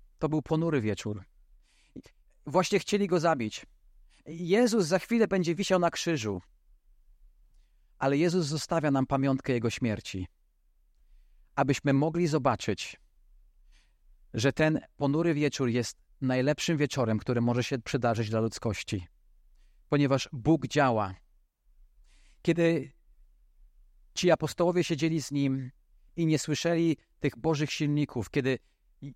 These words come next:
Jezus wychodził i szedł na krzyż, to właśnie w tym momencie Bóg działa przez okoliczności. Bóg działał w przeciwnościach, aby dokonać czegoś wspaniałego dla ciebie i dla mnie.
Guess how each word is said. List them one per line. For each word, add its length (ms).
Jezus 540
wychodził 640
i 80
szedł 240
na 80
krzyż, 540
to 100
właśnie 260
w 40
tym 180
momencie 360
Bóg 200
działa 240
przez 180
okoliczności. 800
Bóg 180
działał 280
w 60
przeciwnościach, 720
aby 160
dokonać 340
czegoś 260
wspaniałego 640
dla 160
ciebie 260
i 80
dla 180
mnie. 240